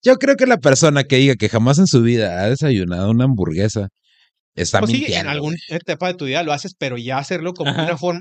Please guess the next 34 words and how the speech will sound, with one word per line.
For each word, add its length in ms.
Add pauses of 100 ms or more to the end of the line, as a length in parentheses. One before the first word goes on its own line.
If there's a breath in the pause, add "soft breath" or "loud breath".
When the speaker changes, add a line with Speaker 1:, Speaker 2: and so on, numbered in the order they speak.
Speaker 2:
como 240
cuando 380
desayunas 480
huevitos 380
todos 160
los 80
Speaker 3:
Claro. 140
Speaker 2:
días, 180
güey. 160 (300)
Speaker 1:
Y 100
aparte 380
Speaker 2:
Ah. 20
Speaker 1:
incluye 380
los 140
cuatro 340
grupos 320
alimentarios, 720
güey, 160
la 100
hamburguesa, 440
si 100
te 100
pones 260
a 20
analizarlo 520
bien. 220 (220)
Speaker 2:
<laughs> 580
Speaker 1:
Que 100
son 380
los 140
cereales, 500
que 80
es 80
el 80